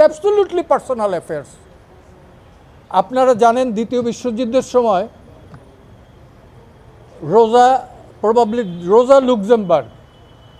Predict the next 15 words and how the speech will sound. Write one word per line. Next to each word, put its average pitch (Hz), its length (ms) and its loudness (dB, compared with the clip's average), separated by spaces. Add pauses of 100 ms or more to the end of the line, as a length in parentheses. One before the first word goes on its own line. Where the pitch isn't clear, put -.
তার 254 320 4
একটা 262 280 2
ডায়েরি 233 440 2
আছে, 208 240 -4
কই 339 140 0
তো 277 180 -6
নাৎসিরা 247 520 0
পর্যন্ত 320 400 -4
সেটা 277 300 -2
চেক 262 260 -6
করে 185 200 2
নাই। 139 160 -8 (1600)
তো 196 120 -4 (120)
সেই 226 300 0
ধরনের 247 520 4